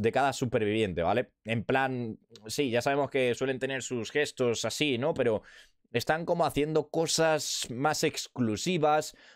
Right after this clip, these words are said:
para cada uno de ellos, ¿sabes? Como para darle esa personalidad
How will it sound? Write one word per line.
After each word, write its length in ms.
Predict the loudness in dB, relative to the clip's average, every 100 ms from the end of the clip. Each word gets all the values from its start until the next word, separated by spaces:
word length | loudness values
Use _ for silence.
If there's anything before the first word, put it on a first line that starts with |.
| _
para 300 | 0 2 2
cada 300 | 2 2 4
uno 360 | 4 4 2 2
de 200 | 2 2
ellos, 340 | 2 0 -2
¿sabes? 300 | 2 2 2
Como 180 | 0 0
para 240 | 2 2 2
darle 380 | 2 2 2
esa 240 | 2 0 0
personalidad 840 | -2 -2 -2 -2 2 2 4 2